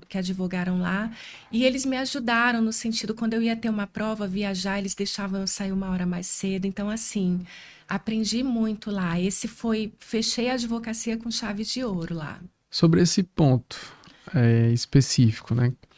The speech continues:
Speaker 2: A entrevista que você deu, foi um convite direcionado, "Elisa, vai dar essa entrevista?" Ou perguntaram, "Ó, pessoal, quem pode dar essa entrevista aqui?" Depois eu vou explicar porque eu tô fazendo
Speaker 1: Do
Speaker 2: essa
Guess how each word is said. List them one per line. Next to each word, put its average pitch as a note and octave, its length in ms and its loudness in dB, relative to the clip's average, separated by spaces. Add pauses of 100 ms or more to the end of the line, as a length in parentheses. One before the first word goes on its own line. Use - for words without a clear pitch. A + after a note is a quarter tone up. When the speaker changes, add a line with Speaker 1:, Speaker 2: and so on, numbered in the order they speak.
(280)
Speaker 2:
A B2 80 10
entrevista C#3 920 10 (140)
que C#3 100 -2
você B2 640 4 (100)
deu, G#2 320 10 (640)
foi F3 140 10
um F3 40 12
convite D#3+ 340 12
direcionado, D3 840 10
"Elisa, E3 440 10 (200)
vai C3+ 120 6
dar C#3+ 80 10
essa C#3+ 240 10
entrevista?" C#3+ 720 8
Ou D3 320 10
perguntaram, D#3+ 520 10
"Ó, A3 60 8
pessoal, D3+ 280 6
quem E3+ 120 8
pode E3+ 220 8
dar E3 80 6
essa D#3 160 8
entrevista D3 480 10
aqui?" C3+ 500 8 (920)
Depois C#3+ 300 12
eu D#3+ 60 12
vou D#3 100 12
explicar D#3+ 380 10
porque C#3 120 10
eu D3 40 10
tô D3 120 8
fazendo C#3 220 12
Speaker 1:
Do C#3 100 10
Speaker 2:
essa G#3 40 6